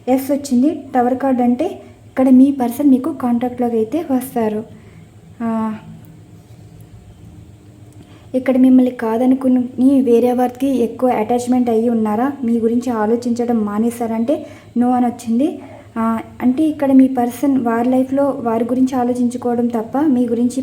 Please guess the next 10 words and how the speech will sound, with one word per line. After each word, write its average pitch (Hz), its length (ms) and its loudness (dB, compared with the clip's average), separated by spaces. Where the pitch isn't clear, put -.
పట్టించుకోవట్లేదా 233 840 -2
అన్నట్టు 226 320 -4
ఈ - 120 0
ఎనర్జీస్ 233 340 0
కార్డు 233 180 -2
వచ్చింది. 240 260 -6
కానీ 240 180 0
no 226 80 -2
అంటండి. 233 360 -2
ఇక్కడ 233 220 -2